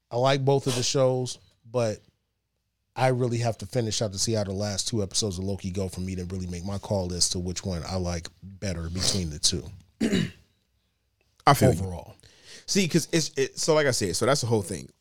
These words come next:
Speaker 2: WandaVision, granted, it had shorter episodes, but they have two more episodes and everything else by comparison, so it'll even out.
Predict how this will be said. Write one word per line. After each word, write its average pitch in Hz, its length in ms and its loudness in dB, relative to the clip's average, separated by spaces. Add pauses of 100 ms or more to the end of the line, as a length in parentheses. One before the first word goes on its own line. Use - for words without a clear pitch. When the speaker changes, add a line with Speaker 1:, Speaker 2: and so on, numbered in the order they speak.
(100)
Speaker 2:
WandaVision, 120 640 2 (160)
granted, 113 320 -2
it 104 40 -2
had 104 180 0
shorter 98 340 0
episodes, 107 520 0
but 98 140 -12
they 98 100 -4
have 95 420 -6 (760)
two 165 240 4
more 107 220 2
episodes 101 420 0
and 101 100 0
everything 101 300 0
else 95 140 -2
by 95 140 -4
comparison, 90 500 -6
so 95 160 -4
it'll 90 200 -4 (520)
even 110 200 6
out. 90 160 -2